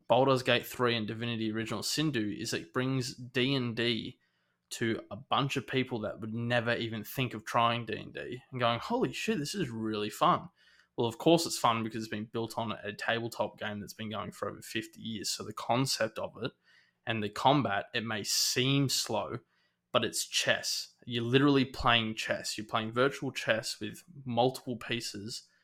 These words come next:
and you, you've gotta stop, and it's real-time strategy. You've gotta stop and go, "All right, hey, what's the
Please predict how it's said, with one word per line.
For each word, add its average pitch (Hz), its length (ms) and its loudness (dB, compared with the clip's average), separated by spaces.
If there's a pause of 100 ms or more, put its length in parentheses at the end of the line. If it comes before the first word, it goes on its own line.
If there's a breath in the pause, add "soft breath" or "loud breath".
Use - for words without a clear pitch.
(320)
and 123 160 -4
you, 113 120 0
you've 110 300 -6
gotta 110 160 -2
stop, 170 540 -2
and 107 80 -10
it's - 180 -10
real-time 123 420 0
strategy. 120 440 -2
You've 135 160 -2
gotta 101 120 -8
stop - 240 0
and 113 60 -6
go, 104 80 -2
"All 101 80 2
right, 101 180 -4
hey, - 80 -10
what's 120 220 -6
the - 80 -14